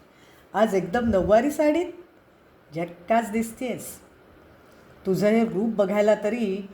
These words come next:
मला तुझ्यासोबत सात जन्म राहायला आवडेल." तिला बघून अजयनं न राहून तिची स्तुती केली. "हो का? त्यासाठी या जन्मी आधी तुला माझा चांगला नवरा होऊन दाखवायला लागेल,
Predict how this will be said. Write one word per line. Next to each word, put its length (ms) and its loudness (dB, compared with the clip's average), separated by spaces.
मला 200 2
तुझ्यासोबत 640 0
सात 260 0
जन्म 220 2
राहायला 320 0
आवडेल." 380 0
तिला 160 0
बघून 500 0
अजयनं 540 0
न 40 0
राहून 460 0
तिची 360 -8
स्तुती 420 -8
केली. 300 -4
"हो 120 0
का? 380 0
त्यासाठी 720 2
या 180 2
जन्मी 480 0
आधी 320 0
तुला 280 0
माझा 340 0
चांगला 460 -2
नवरा 460 0
होऊन 300 0
दाखवायला 480 0
लागेल, 340 -2